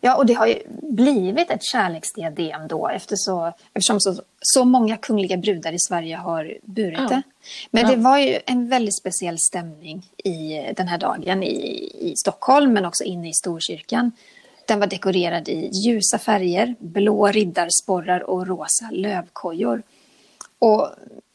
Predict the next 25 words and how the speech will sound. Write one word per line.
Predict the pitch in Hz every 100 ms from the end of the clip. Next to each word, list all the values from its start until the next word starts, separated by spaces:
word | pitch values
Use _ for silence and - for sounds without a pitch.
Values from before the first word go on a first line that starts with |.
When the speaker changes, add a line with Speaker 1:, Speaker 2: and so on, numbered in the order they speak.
| _
Speaker 1:
det | - 240 247
var | 285
ju | 370
faktiskt | 381 359 -
det | 262
första | - 330 - -
kungliga, | 254 277 254 214 202 214 208 _ _
eller | - 269
kungabröllopet | - 330 269 226 226 202 330 330 208 - 175 -
i |
Sverige | 175 196 - 175
sedan | - 190 185
sjuttonhundranittiosju. | - 269 - _ 220 214 175 165 175 - 190 180 175 175
Speaker 2:
Ja. | 202 _ _ _ _
Speaker 1:
För | 247
då | 254 277
gifte | 262 -
sig | - 185
den | 180
tjugoettårige | - 180 - 175 170 165
Gustav | 147 175 180 - 165
den | 170
sjätte | - - 185 - _ - -
Adolf. | 214 254 254 277 - _ _ _
Nej, | - - - 262